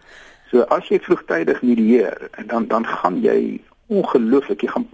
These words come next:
geweldig baie spaar in terme van kostes en in terme van verlies aan produktiwiteit.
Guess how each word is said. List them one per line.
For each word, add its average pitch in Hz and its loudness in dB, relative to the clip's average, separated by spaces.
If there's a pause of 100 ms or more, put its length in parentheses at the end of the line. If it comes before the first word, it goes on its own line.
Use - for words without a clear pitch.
(420)
geweldig 131 0
baie - -4 (100)
spaar - -8 (200)
in - -12
terme 120 -2
van 107 -4 (140)
kostes - -2
en 151 -4
in 147 -6
terme 143 -2
van - -6
verlies 113 -2
aan - -2
produktiwiteit. - -2